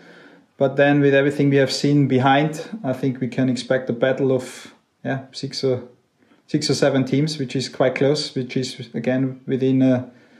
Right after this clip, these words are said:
a few tenths, which is great for the fans, great for the show, um, great for us as long as we are on, on top of that battle.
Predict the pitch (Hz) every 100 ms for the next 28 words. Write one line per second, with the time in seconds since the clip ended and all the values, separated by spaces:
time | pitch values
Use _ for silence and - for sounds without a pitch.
0 | _ _ - 123 - 131 139 143 170 -
1 | - _ _ - _ - - 156 - 175
2 | 180 175 165 175 185 214 - 170 165 165
3 | 151 - 170 202 220 208 196 165 151 151
4 | 156 139 - _ _ - - _ _ -
5 | 160 160 147 156 - 139 147 147 139 135
6 | 135 135 135 113 - 151 170 170 170 170
7 | 165 175 180 226